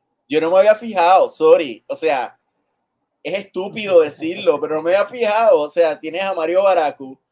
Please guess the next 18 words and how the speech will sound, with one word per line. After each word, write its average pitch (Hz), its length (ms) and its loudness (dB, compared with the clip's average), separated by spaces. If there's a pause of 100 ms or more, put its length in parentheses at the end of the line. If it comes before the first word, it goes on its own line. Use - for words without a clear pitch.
(400)
tienes 156 340 -6
al 180 200 -2
de 170 100 6
las 165 160 0
ideas, 123 600 -4 (480)
eh, 135 1160 -8
tienes 151 240 -10
al 180 180 -4
loco, 139 480 -2
tienes 139 200 -10
al 175 120 -2
peligroso, 170 760 -6
y 131 80 -14
si - 140 -18
los 123 180 -12
puedes 214 280 0
encontrar, 147 640 -6 (720)
<laughs> 123 220 -16